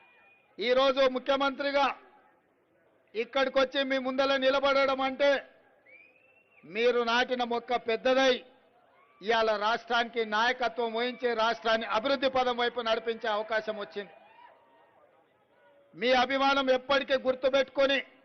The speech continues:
తెలంగాణ రాష్ట్రాన్ని, మరీ ముఖ్యంగా హైదరాబాద్ నగరాన్ని దేశానికే ఆదర్శంగా నిలబడే విధంగా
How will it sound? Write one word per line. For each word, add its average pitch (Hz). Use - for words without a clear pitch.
తెలంగాణ 277
రాష్ట్రాన్ని, 269
మరీ 262
ముఖ్యంగా 277
హైదరాబాద్ 269
నగరాన్ని 277
దేశానికే 269
ఆదర్శంగా 277
నిలబడే 269
విధంగా 277